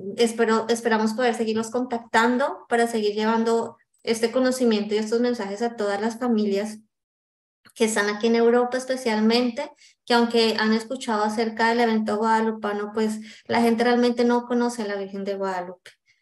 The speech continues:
Saben que existe, le tienen fe y devoción, pero no saben realmente todo lo que hay detrás de ella. Así que, bueno,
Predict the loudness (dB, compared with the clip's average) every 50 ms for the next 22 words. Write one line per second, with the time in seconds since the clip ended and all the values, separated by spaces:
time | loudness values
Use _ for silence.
0 | _ _ _ -6 -4 0 2 2 2 2 0 -2 -2 -2 -2 -2 -2 -2 -2 -2
1 | 0 0 0 0 0 -2 -2 0 -2 -2 0 0 0 0 2 2 2 0 0 -2
2 | -2 0 -2 -2 -2 -2 -4 -4 -2 -2 -2 -4 -4 -4 -2 -2 0 0 0 0
3 | -2 0 0 0 -2 -2 -2 -6 -4 -2 -2 -2 0 -2 -2 -2 -4 -6 -4 -4
4 | -6 -6 -4 -4 -4 -4 -2 -4 -4 -4 -4 -8 -12 -16 -20 _ _ _ _ _
5 | _ _ _ _ _ _ -8 -8 -2 -2 -2 -2 0 -2 0 0 0 -2 -6 -12
6 | -20 -20 _ _ _ _ _ _ _ _ -12 -12 -12 -12 -14 _